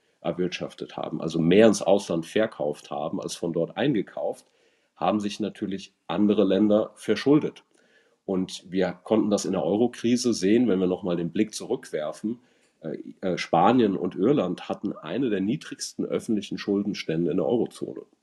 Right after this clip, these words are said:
Trotzdem haben sie ein Problem bekommen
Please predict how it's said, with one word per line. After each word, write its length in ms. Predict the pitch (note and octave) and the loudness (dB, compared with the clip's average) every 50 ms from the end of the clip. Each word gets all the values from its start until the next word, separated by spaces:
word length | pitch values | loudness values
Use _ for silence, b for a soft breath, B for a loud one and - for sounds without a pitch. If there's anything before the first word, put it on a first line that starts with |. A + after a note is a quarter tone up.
| _ - - | _ -18 -8
Trotzdem 420 | - - F2 - - - E2+ - | -4 -4 -2 -2 -2 -2 -2 0
haben 160 | E3+ E3+ F#2 | 0 0 0
sie 260 | F2 F#2 F2+ E2+ - _ _ _ - - | 0 -2 -2 -4 -4 _ _ _ -12 -6
ein 280 | E2+ F2 E2+ F2 E2 - - _ _ | -4 -2 -2 -2 -4 -6 -8 _ _
Problem 360 | - - F2+ F2 A2 C3 D3 | -2 0 6 8 8 8 8
bekommen 440 | A2+ F#2 - - C#2 C2+ D#2+ - - | 6 2 -2 -4 -4 -4 -4 -6 -10